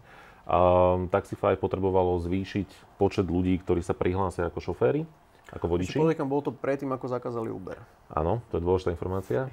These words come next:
Speaker 1: Takže, e, čo, čo sa udialo, ako ste pomohli Taxifyu, aká bola nejaká, nejaká, e,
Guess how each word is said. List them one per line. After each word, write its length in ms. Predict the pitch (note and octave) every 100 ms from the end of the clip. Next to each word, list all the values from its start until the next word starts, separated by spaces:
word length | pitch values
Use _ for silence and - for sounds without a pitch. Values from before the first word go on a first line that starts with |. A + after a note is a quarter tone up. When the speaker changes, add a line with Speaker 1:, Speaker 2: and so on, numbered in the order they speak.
| - _
Speaker 1:
Takže, 260 | E2+ E2 E2+
e, 100 | D#2+ F2 F2 F2 F2+
čo, 80 | D#2+
čo 120 | D2 C3
sa 120 | C#3
udialo, 300 | A#2+ A#2 G2+
ako 160 | F2+
ste 140 | A2 -
pomohli 260 | G2+ G2
Taxifyu, 480 | F#2 F2+ G2+ - F2+
aká 180 | F2 -
bola 220 | G#2 F#2
nejaká, 320 | F2 E2+ F2 E2+ - - -
nejaká, 520 | E2+ E2+ E2+ F2 E2+ E2
e, 60 | D#2+